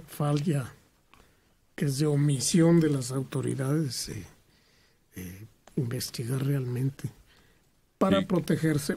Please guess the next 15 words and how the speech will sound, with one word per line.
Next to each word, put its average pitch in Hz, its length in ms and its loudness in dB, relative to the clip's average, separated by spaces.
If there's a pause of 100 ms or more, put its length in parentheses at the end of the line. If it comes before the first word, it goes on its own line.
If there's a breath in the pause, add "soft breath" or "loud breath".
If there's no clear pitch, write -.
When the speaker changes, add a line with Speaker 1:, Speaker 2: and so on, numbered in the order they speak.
Speaker 1:
unas 123 380 -4
a 131 100 -2
otras, 143 420 -4
como 123 220 -8
es 110 60 -4
su 131 160 -6
práctica. - 580 -6 (4000 loud breath)
Speaker 2:
A 120 140 -2
estas 143 380 0
alturas 104 680 0
todavía 104 800 0 (260)
estamos 107 480 0
llenos 101 380 0
de 98 100 -2
preguntas, 85 1000 -4